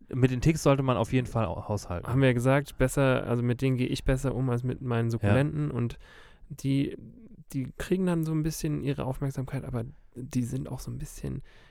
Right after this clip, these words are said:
Speaker 2: die sind, das sind keine leichten Persönlichkeiten, die Ticks.
Speaker 1: Eben, eben.
Speaker 2: Den, denen
Speaker 1: Ja.
Speaker 2: darf man nicht zu viel Aufmerksamkeit schenken, sonst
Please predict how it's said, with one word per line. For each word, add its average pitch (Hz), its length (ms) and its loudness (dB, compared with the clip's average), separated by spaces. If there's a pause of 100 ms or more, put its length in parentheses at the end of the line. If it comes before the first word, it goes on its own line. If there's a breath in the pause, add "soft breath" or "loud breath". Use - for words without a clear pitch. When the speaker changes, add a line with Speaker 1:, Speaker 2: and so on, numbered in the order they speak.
(180 soft breath)
Speaker 2:
die 135 60 -10
sind, 143 260 -6
das 123 160 -6
sind 170 180 -6
keine 139 300 -2
leichten 117 380 0
Persönlichkeiten, 101 720 -4
die - 80 -10
Ticks. 98 360 4 (240 soft breath)
Speaker 1:
Eben, 95 260 -2
eben. - 80 -10
Speaker 2:
Den, - 180 -8
denen 127 160 4
Speaker 1:
Ja. 131 40 4
Speaker 2:
darf 135 200 2
man 127 120 0
nicht 131 200 -4
zu 165 140 0
viel 143 360 0
Aufmerksamkeit 131 640 -4
schenken, 127 340 -4
sonst 113 420 -4